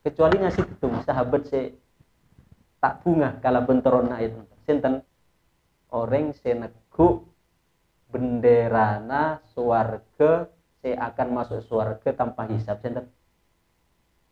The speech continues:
Sinten di lana? Abu Bakar.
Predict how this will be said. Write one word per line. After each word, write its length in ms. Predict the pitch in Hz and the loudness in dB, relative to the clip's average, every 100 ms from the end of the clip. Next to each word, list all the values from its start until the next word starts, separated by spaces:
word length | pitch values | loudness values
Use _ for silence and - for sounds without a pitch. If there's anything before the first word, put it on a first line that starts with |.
| _ _ _ _ _ _ | _ _ _ _ _ _
Sinten 240 | 123 120 131 | -12 -4 0
di 80 | 127 | 4
lana? 240 | 123 127 - _ _ _ _ _ _ _ _ _ _ _ - | 2 0 -8 _ _ _ _ _ _ _ _ _ _ _ -8
Abu 240 | - 113 | -8 -2
Bakar. 320 | 110 107 107 | -2 0 -4